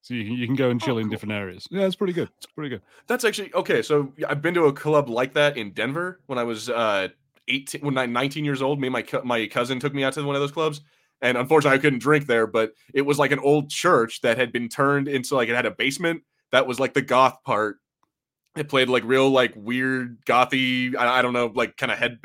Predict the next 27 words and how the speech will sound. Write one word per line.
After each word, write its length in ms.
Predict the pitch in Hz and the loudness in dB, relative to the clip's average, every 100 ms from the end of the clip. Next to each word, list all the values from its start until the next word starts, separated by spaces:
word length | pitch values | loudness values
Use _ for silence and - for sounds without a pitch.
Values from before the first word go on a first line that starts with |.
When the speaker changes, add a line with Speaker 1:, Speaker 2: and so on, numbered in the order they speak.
| 120 | -6
Speaker 2:
like, 220 | 117 110 | -4 -4
metal, 440 | 113 120 127 131 135 _ _ | 0 2 2 0 -4 _ _
like, 160 | 117 110 | -4 0
headbanging 400 | 127 131 139 147 | 0 2 0 0
music, 340 | 147 160 156 _ _ _ | 0 -2 -4 _ _ _
and 100 | 123 | 0
then, 160 | 135 127 | 2 2
like, 260 | 127 123 | 2 2
uh, 140 | 131 127 - | 0 -4 -2
upstairs 720 | 123 - - 156 143 143 131 | -4 -4 -4 0 2 2 0
in 160 | 135 120 | -4 -4
the 60 | |
middle 280 | 110 120 143 | -2 0 2
one, 280 | 147 151 147 - _ | 2 0 -4 -14 _
it 60 | 123 | -4
was 180 | 127 120 | -2 -2
more, 280 | 123 131 | 0 2
like, 340 | 127 117 104 - | 2 2 0 -4
techno, 800 | - 127 - 135 135 139 135 127 - | -10 -10 -2 2 4 2 0 -4 -2
like, 220 | 113 107 | -2 -2
the 220 | 127 117 | -4 -4
more 200 | 117 117 | -2 -4
glow 260 | 117 110 127 | -4 -4 -4
stick 240 | - 143 | 0 0
dancing 380 | 143 135 127 139 | 2 0 0 0
kinda 180 | 143 135 | 0 0
music, 460 | 139 143 156 151 | 0 -2 -4 -6